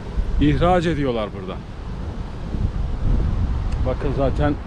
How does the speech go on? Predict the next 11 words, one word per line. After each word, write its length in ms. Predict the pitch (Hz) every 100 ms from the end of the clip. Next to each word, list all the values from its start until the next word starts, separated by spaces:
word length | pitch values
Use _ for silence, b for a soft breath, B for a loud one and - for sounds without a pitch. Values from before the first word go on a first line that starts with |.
| - - -
üretim 480 | 135 135 - 143
bantları 420 | 123 135 - 135 127
falan 400 | 135 135 135 143
var. 120 | 147
İnsanlar 540 | 139 120 139 135 139
da 60 | 139
mesaiden 640 | 131 131 - 135 135 143
çıkıyorlar. 520 | 135 - 131 120 135 - - - - - - - - - - - - - - _ - - - - - - - - - - - - - -
Bakın 300 | 139 139 139
bu 80 | 135
gördüğünüz 580 | 151 151 135 156 156